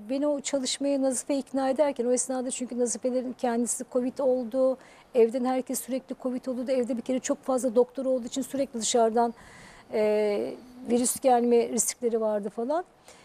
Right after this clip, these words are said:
Nazife ikna ederken dedim ki, "Bak Nazife şu an iyi, çok hızlı yaşıyoruz. E, bir müddet sonra kimse bunları hatırlamayacak." Nazife de bana itiraz ederken hep şunu diyordu.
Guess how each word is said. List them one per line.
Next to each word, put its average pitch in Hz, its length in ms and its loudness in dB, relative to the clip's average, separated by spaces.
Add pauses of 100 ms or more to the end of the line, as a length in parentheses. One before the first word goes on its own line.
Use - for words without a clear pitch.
(160)
Nazife 277 380 2
ikna 302 280 0
ederken 294 420 2
dedim 330 140 -6
ki, 247 100 -4
"Bak 254 180 0
Nazife 254 360 0
şu - 260 -2
an 294 260 0 (440)
iyi, 269 280 0
çok - 340 -6
hızlı 247 220 0
yaşıyoruz. 294 680 -2 (520)
E, - 160 -6 (760)
bir 320 140 6
müddet 302 300 -2
sonra 277 160 -2
kimse 285 360 -4
bunları 269 240 0
hatırlamayacak." 226 800 0
Nazife 262 340 2
de 311 60 -2
bana 294 140 0
itiraz 285 360 2
ederken 285 380 2
hep 294 100 -2
şunu 285 300 -2
diyordu. 190 300 2